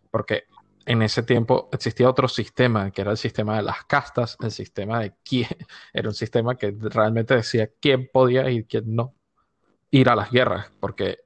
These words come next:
las guerras realmente eran para, al final, repartirse botín,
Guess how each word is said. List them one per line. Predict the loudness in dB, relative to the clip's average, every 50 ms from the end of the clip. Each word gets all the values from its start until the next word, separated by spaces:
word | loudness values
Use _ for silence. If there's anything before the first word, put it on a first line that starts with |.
| _ _
las | -4 -4 -4 0
guerras | 0 0 0 0 0 2
realmente | 2 2 2 2 0 0 2 2
eran | 2 2 2 2
para, | 0 0 2 2 0 -2 -6 _ _ _ _ _ _ _ _ _ _ _ _ _ -12 -10 -8 -4
al | -4 -4 -4
final, | -6 -10 -6 -2 -2 -2 0 0
repartirse | 0 -2 0 0 -2 -2 -4 -10 -8 -4 -4 -4
botín, | -4 -4 -8 -6 -2 -2 -2 -2 -2 -6 -12